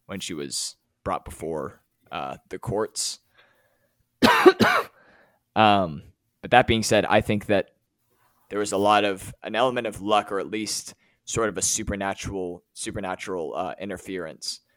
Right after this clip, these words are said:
on the Force's part to have Anakin present at the time, uh, i-, in time to essentially save Sidious, 'cause I think Windu was very ready to kill him. Um, and that being said, all in all, I think that Windu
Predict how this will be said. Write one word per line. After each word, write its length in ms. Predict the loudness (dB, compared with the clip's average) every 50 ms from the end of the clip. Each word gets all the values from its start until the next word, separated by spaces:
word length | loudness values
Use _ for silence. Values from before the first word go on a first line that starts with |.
| _ _ _
on 140 | -12 -12 -12
the 60 | -12
Force's 420 | -10 -10 -8 -8 -8 -10 -10 -10
part 400 | -10 -8 -8 -8 -8 -8 -12 _ _ _ _ _ -10
to 100 | -6 -4
have 120 | -4 -4 -6 -6
Anakin 480 | -8 -8 -8 -8 -10 -12 -14 -6 -4
present 420 | -4 -4 -4 -6 -8 -8 -12 -16 _ _
at 200 | -14 -14 -14 -16
the 80 | -18 -20
time, 400 | -16 -14 -12 -12 -12 -14 -18 -20 _ _ _ _ _ _ _ _ _ _ _
uh, 300 | -8 -6 -6 -6 -8 -10 -14 -18 -20 _ _ _ _ _ -12
i-, 40 | -10
in 280 | -8 -6 -4 -4 -6 -6
time 360 | -6 -6 -6 -6 -6 -8 -12 -10
to 140 | -8 -8 -6
essentially 420 | -6 -8 -8 -10 -10 -12 -10 -8
save 260 | -8 -8 -8 -8 -8
Sidious, 380 | -8 -10 -10 -10 -10 -12 -12 -12
'cause 120 | -10 -10 -10
I 80 | -10
think 200 | -10 -10 -14 -14
Windu 200 | -14 -14 -14 -12
was 220 | -12 -12 -10 -12 -10
very 280 | -8 -8 -8 -8 -8
ready 240 | -10 -10 -12 -12 -14 -16
to 80 | -18
kill 260 | -16 -14 -14 -14 -14
him. 140 | -14 -18 _ _ _ _ _ _ _ _ _ _ _ _ _
Um, 420 | -6 -4 -4 -4 -6 -8 -12 -16 -20 -20 -20 -20 _ _ _ _ _ _ _ _ _ _ _ _ _ _ _ _ -16
and 140 | -10 -6 -6
that 160 | -4 -4 -4
being 220 | -6 -8 -8 -8
said, 400 | -8 -8 -6 -4 -6 -6 -8 -10 -16 _ _ _ _ _ _ _ _ _ _ _ _ _ _ _ _ _ _ _ _ _ _ _ _ _
all 220 | 2 4 4 4 2
in 100 | 0 -4
all, 460 | -6 -8 -8 -10 -12 -16 -20 -20 _ _ _ _ _ _ _ _ -8
I 80 | -8 -8
think 240 | -8 -10 -12 -10
that 200 | -10 -10 -10 -10 -12
Windu 360 | -12 -12 -10 -10 -12 -12